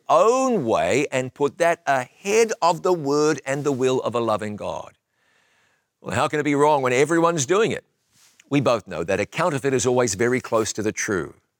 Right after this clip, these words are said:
And just because the majority is doing something, sure doesn't make it right. Might seem like a small thing, but it's not small to God. It's a matter of the heart. When God has your heart, you'll want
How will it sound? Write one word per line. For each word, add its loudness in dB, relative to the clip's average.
And -18
just 0
because 0
the 0
majority 2
is -2
doing -2
something, -6
sure 0
doesn't 0
make 0
it -4
right. -4
Might 0
seem 0
like 0
a -2
small 2
thing, -14
but -2
it's -4
not -2
small 0
to -8
God. -8
It's -6
a -4
matter -2
of -8
the -8
heart. -14
When -8
God 2
has -2
your 2
heart, -4
you'll -2
want -4